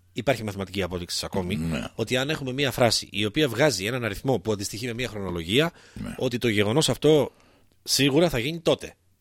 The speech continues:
Speaker 2: Μάλιστα.
Speaker 1: Εάν το είχαμε αυτό και το είχαμε αποδείξει μαθηματικώς, θα είχαμε, θα, θα είμαστε πολύ μπροστά από ό,τι είμαστε τώρα.
Speaker 2: Ε.
Speaker 1: Δυστυχώς όμως κάτι τέτοιο δεν μπορεί να αποδειχθεί.
Speaker 2: Είμαστε πολύ μπροστά από πολλούς άλλους, να το ξέρεις, το λέμε εγωιστικά. Όλοι εσείς που ασχολείστε με αυτά,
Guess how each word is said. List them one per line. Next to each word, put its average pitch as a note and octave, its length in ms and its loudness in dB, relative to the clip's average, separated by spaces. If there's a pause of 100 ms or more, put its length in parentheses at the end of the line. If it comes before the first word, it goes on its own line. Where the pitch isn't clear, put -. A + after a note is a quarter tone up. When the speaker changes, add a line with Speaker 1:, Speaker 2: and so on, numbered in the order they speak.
(160)
Speaker 2:
Μάλιστα. E2 320 2
Speaker 1:
Εάν E3+ 120 6
το D#3 100 4
είχαμε C3 260 0
αυτό B2+ 200 -6
και A2+ 100 -10
το G#2+ 80 -10
είχαμε B2+ 160 -6
αποδείξει A2 300 -8
μαθηματικώς, F#2 540 -2 (420)
θα - 160 -6
είχαμε, F3+ 400 -2 (100)
θα, F3 240 -2
θα D#3 60 -6
είμαστε F3+ 240 -2
πολύ D3+ 180 6
μπροστά D#3 260 2
από B2+ 100 0
ό,τι B2+ 100 -2
είμαστε B2+ 220 -2
τώρα. - 340 -2 (160)
Speaker 2:
Ε. - 160 -4 (180)
Speaker 1:
Δυστυχώς C3+ 380 0
όμως F3+ 140 -2
κάτι E3+ 160 -2
τέτοιο F#3+ 420 -2
δεν A#2 360 -2
μπορεί C#3 160 -2
να G2 80 -4
αποδειχθεί. C3+ 240 6
Speaker 2:
Είμαστε E2+ 240 6
πολύ D#2+ 200 4
μπροστά D#2 340 2
από D2+ 160 4
πολλούς D2+ 460 2
άλλους, A#2 340 2
να F2 120 2
το E2 100 4
ξέρεις, D3+ 400 6
το A2+ 120 4
λέμε G2+ 180 6
εγωιστικά. A2 680 4 (420)
Όλοι G2+ 280 6
εσείς F2+ 300 2
που D#2+ 520 2
ασχολείστε E2 400 0
με D#2 100 0
αυτά, D3+ 320 0